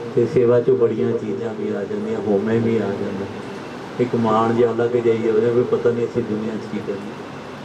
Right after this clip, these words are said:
ਪਰ ਗੁਰੂ ਸਾਹਿਬ ਕਹਿੰਦੇ ਨੇ, ਇੱਕੋ ਗੱਲ ਜਿਹੜੀ ਜ਼ੁਬਾਨ ਚੋਂ ਲੈ ਕੇ ਆਓ, ਉਹ ਗੱਲ ਵੀ ਨਹੀਂ ਕਰਨੀ, ਉਹਨੂੰ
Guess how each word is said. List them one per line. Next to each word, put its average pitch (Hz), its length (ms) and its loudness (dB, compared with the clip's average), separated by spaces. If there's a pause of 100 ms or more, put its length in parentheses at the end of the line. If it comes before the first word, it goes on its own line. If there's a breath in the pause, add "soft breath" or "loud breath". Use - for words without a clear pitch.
(140)
ਪਰ 127 220 4 (1600)
ਗੁਰੂ 120 260 2
ਸਾਹਿਬ 120 180 0
ਕਹਿੰਦੇ 120 280 4
ਨੇ, 131 280 0
ਇੱਕੋ 151 240 2
ਗੱਲ 127 340 2 (580)
ਜਿਹੜੀ 117 200 4
ਜ਼ੁਬਾਨ 104 540 2
ਚੋਂ 110 100 2
ਲੈ 104 180 4
ਕੇ 117 180 4
ਆਓ, 120 240 4
ਉਹ 95 200 2
ਗੱਲ 120 220 4
ਵੀ 151 140 2
ਨਹੀਂ 135 180 2
ਕਰਨੀ, 131 340 2
ਉਹਨੂੰ 135 340 2